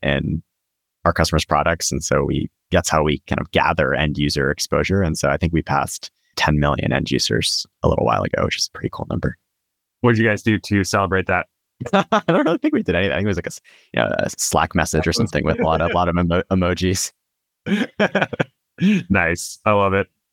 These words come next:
Speaker 2: And in terms of rising above the noise, is there anything else that you think you've really done right or, or really nailed in your efforts here to,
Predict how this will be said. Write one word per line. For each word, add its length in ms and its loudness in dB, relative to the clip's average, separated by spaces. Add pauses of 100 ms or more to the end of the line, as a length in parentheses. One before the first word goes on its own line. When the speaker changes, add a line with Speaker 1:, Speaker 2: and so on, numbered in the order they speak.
(360)
Speaker 2:
And 400 0
in 140 2
terms 400 0
of 260 -2
rising 480 0
above 280 0
the 100 2
noise, 880 -2 (220)
is 120 2
there 160 2
anything 380 0
else 240 0
that 200 0 (180)
you 180 2
think 240 0
you've 160 0
really 220 2
done 260 0
right 300 0
or, 200 0
or 160 0
really 280 0
nailed 440 0
in 80 -4
your 140 0
efforts 280 -2
here 260 -2 (180)
to, 120 4